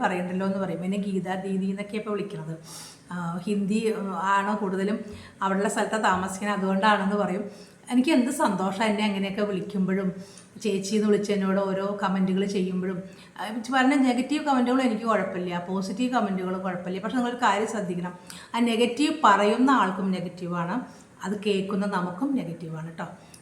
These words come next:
നേരെ മറിച്ച് ഒരു പോസിറ്റീവ് കമന്റ് പറയുമ്പോൾ ആ കമന്റ് വായിക്കുന്ന നമുക്ക് സന്തോഷം, നമ്മൾ അവർക്ക് വേണ്ടിയും കൂടി "ഈശ്വര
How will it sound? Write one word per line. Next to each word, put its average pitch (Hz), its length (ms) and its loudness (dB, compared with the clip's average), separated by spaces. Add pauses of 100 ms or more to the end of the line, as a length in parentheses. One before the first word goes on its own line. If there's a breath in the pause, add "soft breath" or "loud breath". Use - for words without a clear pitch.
നേരെ 190 160 -2
മറിച്ച് 202 180 -2
ഒരു 190 120 -2
പോസിറ്റീവ് 202 440 0
കമന്റ് 190 380 2
പറയുമ്പോൾ 180 400 0 (100)
ആ - 20 0 (100)
കമന്റ് 202 340 0
വായിക്കുന്ന 196 320 2 (100)
നമുക്ക് 190 300 -2
സന്തോഷം, 202 260 -4
നമ്മൾ 208 220 0
അവർക്ക് 196 280 -2
വേണ്ടിയും 220 280 2
കൂടി 226 100 0 (480 loud breath)
"ഈശ്വര 196 220 -2